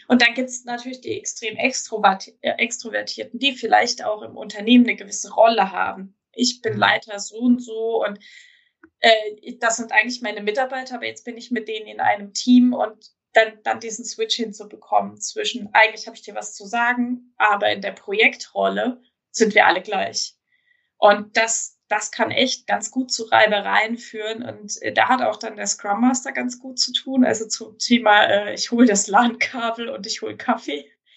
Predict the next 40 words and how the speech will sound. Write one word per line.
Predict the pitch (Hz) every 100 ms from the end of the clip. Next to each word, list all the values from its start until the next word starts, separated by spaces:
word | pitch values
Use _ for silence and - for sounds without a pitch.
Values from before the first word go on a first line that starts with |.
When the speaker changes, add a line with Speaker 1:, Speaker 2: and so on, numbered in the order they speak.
| _ _ _
Speaker 1:
Das | 202 202 -
ist | 240 -
schön, | - 247 269 254
wenn | 233
der, | 214 202 202
wenn | 214 214
der | 208
Scrum | - - 214 233
Master | 226 240
sich | 226 226 220
ein | 202
bisschen | 214 - 254
um | 180
den | 208 208 190
Honeypot | 208 240 - 226
kümmert, | - 247 233 226
aber | - 214
das, | 208 202 -
äh, | - 104 104 214 -
ist, | - -
glaub | 226 190
ich, | 220 - - _
aus | - 214 -
<laughs> |
meiner | 277 262 247
Sicht | - - - 233
nicht | 220 -
die | 214
Hauptrolle. | 202 - - 202 208 - - - - -
Aber | 233 226
genau | 226 220 254
solche | 247 233 233
Sachen | 202 214 - 254
dann | 226 214
so | 208
ein | 214
bisschen | 208 - 196 - _ -
zu | -
erkennen, | - - 262 269 262
aufzulösen. | - 247 - - 240 220 220 220